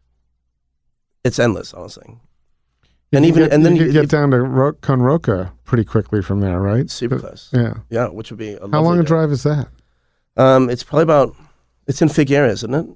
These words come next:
Speaker 1: Isn't that where it is?
Speaker 2: Girona.
Speaker 1: In Girona.
Speaker 2: Girona,
Speaker 1: So, so
Speaker 2: yeah.
Speaker 1: you fly into the, so that's even closer. That's forty-five minutes.
Speaker 2: Oh, okay.
Speaker 1: Maybe an hour.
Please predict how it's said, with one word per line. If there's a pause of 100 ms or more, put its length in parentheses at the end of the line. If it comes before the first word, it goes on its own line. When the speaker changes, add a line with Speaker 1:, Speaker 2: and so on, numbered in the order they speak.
(160)
Speaker 1:
Isn't
that
where
it
is? (120)
Speaker 2:
Girona. (220)
Speaker 1:
In
Girona. (220)
Speaker 2:
Girona,
Speaker 1:
So,
so
Speaker 2:
yeah.
Speaker 1:
you
fly
into
the,
so
that's
even
closer.
That's
forty-five
minutes. (220)
Speaker 2:
Oh,
okay.
Speaker 1:
Maybe
an
hour.